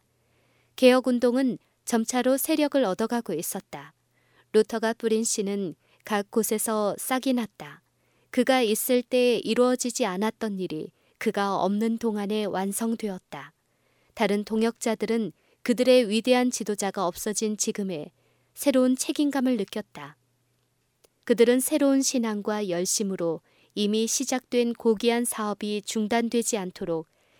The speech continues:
그들의 온 힘을 다하여 추진해 나갔다. 그러나 사단도 결코 가만히 서서 보고 있지는 않았다. 그는 이제 온갖 개혁 사업에서 시험해 본 것을 사용하고자 하였다.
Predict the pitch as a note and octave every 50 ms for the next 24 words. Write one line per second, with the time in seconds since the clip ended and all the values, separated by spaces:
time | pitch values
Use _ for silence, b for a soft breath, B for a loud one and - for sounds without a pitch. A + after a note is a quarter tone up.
0 | _ - - A3 G#3 G3+ G3+ G3+ G3+ F#3+ - - G3+ G#3+ G#3 A3 A3 A3+ A#3+ A3+
1 | A#3 A#3 A3+ - G3 F#3+ F3+ F3 F3+ F#3 F#3 F#3+ - - - C4 - C4 B3 B3+
2 | A#3 A3 G3 - G3 - _ - - C#3+ C#3+ D3+ _ _ _ _ _ _ _ _
3 | _ _ _ _ _ _ _ _ _ _ _ - C4 A#3+ A#3+ B3 C#4 C#4+ - -
4 | D#4 - D4+ D4+ C#4+ C4 C#4+ C#4+ C#4 C#4 C4 - - G#3 G3+ G3+ - A#3+ A#3 A3+
5 | A3 G3+ E3+ - - - G#3+ G#3+ A3 A3+ A3+ A#3+ A#3+ - - A3+ G#3+ - A#3 A3+
6 | A3 - - A3 - B3+ B3+ B3+ B3+ - - G#3+ F#3+ F#3 F3 F3 F3 F#3+ G3 G3+
7 | - _ - D#3+ D3+ D3+ - _ _ _ _ _ _ _ _ _ _ _ _ -
8 | - A3 A3+ A3+ A3+ G#3 G#3 - A#3 G#3+ G#3+ G#3 F#3 b b b b b b b
9 | - A3+ A#3 A#3 A#3+ - B3 B3 B3 - - - A#3 A#3 A#3 B3 B3 - - -
10 | B3 A#3 A3+ - - F#3 F#3+ - - G#3+ G#3 G#3 G3 F3+ - - - C#4+ C4+ C4
11 | C4+ C4 C4 - A#3 G#3 G3+ G#3 G3+ - - A3+ A3+ A3+ - - C#4 C4+ C4+ C4
12 | B3+ B3 A#3+ - F#3+ - - F3+ F#3+ G3+ F#3 - _ - C#3+ C#3 D3 -